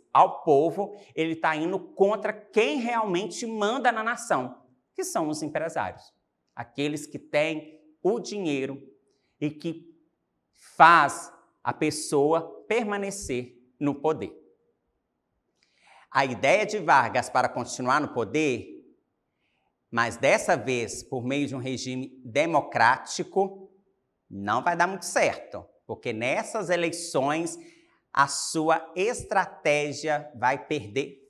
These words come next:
força por causa que de, de, desse, desse, da elite, de que ele perde, né,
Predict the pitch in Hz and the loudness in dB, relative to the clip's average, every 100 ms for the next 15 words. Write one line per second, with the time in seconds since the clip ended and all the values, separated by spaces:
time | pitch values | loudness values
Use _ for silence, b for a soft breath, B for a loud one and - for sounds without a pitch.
0 | _ 139 110 - - 98 - _ _ _ | _ -6 -6 -8 -10 -12 -14 _ _ _
1 | 147 - - 95 - 139 - _ _ _ | -6 -6 -4 -4 -4 -8 -12 _ _ _
2 | _ _ _ _ _ _ 127 - 107 113 | _ _ _ _ _ _ -16 -14 -6 -4
3 | 117 117 127 120 123 120 131 120 107 92 | -2 -2 -2 -2 -4 -4 -6 -6 -6 -10
4 | - _ _ _ - 120 117 - 120 110 | -16 _ _ _ -6 -4 -4 -4 -6 -6
5 | 107 98 80 _ _ _ _ _ - 104 | -8 -10 -12 _ _ _ _ _ -18 -16
6 | 127 120 127 117 117 135 208 - - 214 | 0 2 2 0 -2 -2 -4 -6 -6 -4
7 | 214 - _ 139 135 156 156 - 135 120 | -6 -14 _ -8 -4 -4 -2 0 2 2
8 | 110 131 143 196 - | -4 -4 -2 -2 -6